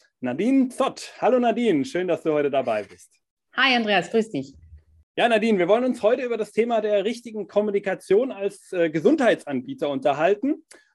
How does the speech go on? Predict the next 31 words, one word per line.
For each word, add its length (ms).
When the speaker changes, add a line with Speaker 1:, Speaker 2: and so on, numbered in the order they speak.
Speaker 1:
und, 480
ähm, 560
natürlich 440
auch 100
so 80
ein 80
bisschen 320
diese, 280
die 220
Tücken 540
und 200
vielleicht 320
auch 120
so 100
die 300
zahlreichen 600
Verbesserungspotenziale, 1200
die 120
unsere 260
Branche 340
da, 120
glaub 240
ich, 160
auch 160
noch 180
hat, 180
so 80
ein 80
bisschen 280
ansprechen. 680
Aber 400